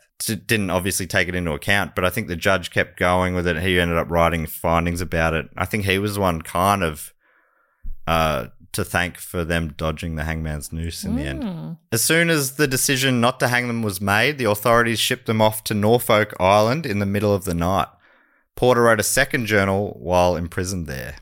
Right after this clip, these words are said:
Speaker 1: Porter continued his life of crime. By eighteen forty-four,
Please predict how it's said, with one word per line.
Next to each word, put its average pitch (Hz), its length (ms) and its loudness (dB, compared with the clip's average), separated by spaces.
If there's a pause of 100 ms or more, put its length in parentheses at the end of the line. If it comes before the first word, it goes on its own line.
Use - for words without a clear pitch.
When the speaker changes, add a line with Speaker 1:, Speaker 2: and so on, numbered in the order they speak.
(180)
Speaker 1:
Porter 147 240 4
continued 151 520 0
his 135 140 0
life 127 260 2
of 123 120 -4
crime. 127 400 2
By 120 380 4
eighteen 131 480 0
forty-four, 113 840 2